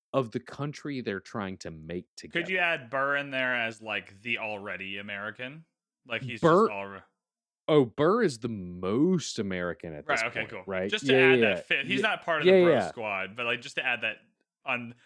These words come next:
Speaker 2: if, if we have the capital I immigrant, we might as well call out Burr as, like, the capital A American
Speaker 1: W-,
Speaker 2: or
Speaker 1: we
Speaker 2: fledgling
Speaker 1: absolutely
Speaker 2: American.
Speaker 1: could. Yeah, because, like, Burr, Burr connects with Hamilton because they're both orphans,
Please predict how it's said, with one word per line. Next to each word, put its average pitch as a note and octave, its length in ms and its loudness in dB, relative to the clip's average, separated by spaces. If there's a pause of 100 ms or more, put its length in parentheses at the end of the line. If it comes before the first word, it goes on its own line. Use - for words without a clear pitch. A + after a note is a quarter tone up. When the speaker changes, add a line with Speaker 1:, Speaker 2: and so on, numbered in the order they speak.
Speaker 2:
if, E3 180 0
if F3+ 260 -2
we F#3 60 2
have F3+ 100 0
the D3+ 80 -2
capital E3+ 400 0
I C3+ 180 2
immigrant, A#2 400 -6
we A#2+ 80 -12
might B2+ 140 0
as A#2+ 80 -6
well A2+ 100 -6
call A2 260 -6
out F#2+ 120 -10
Burr G2+ 220 -4
as, G2+ 140 -8
like, G2 140 -8
the G2 80 -14
capital G2+ 380 -6
A F#2+ 140 -6
American F#2 540 -18
Speaker 1:
W-, - 100 -16 (180)
Speaker 2:
or - 20 -
Speaker 1:
we F#3+ 120 8
Speaker 2:
fledgling E3 520 6
Speaker 1:
absolutely - 0 -
Speaker 2:
American. B2 380 0
Speaker 1:
could. F2+ 180 -4 (120)
Yeah, D3+ 400 6 (220)
because, E3 500 0
like, A#2+ 320 0 (440)
Burr, G3+ 520 -2
Burr E3+ 340 0
connects E3+ 360 -2
with A#2+ 120 -6
Hamilton A#2+ 840 -4 (180)
because A2+ 300 -6
they're A2 120 -2
both A2+ 340 -2
orphans, E3+ 720 -4